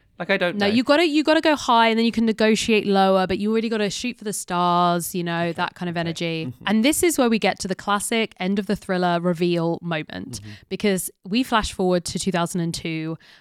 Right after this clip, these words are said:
Speaker 2: where Oliver is now older, wiser, who can tell,
Speaker 1: Mm-hmm.
Speaker 2: but reads about the fact that Felix's father, Sir James, has died.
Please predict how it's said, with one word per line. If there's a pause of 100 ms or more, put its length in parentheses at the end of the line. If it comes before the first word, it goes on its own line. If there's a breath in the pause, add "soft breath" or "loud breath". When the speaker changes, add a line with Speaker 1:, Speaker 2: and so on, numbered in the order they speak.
Speaker 2:
where
Oliver
is
now
older, (280)
wiser,
who
can
tell,
Speaker 1:
Mm-hmm.
Speaker 2:
but
reads
about
the
fact
that
Felix's
father,
Sir
James, (320 soft breath)
has (120)
died.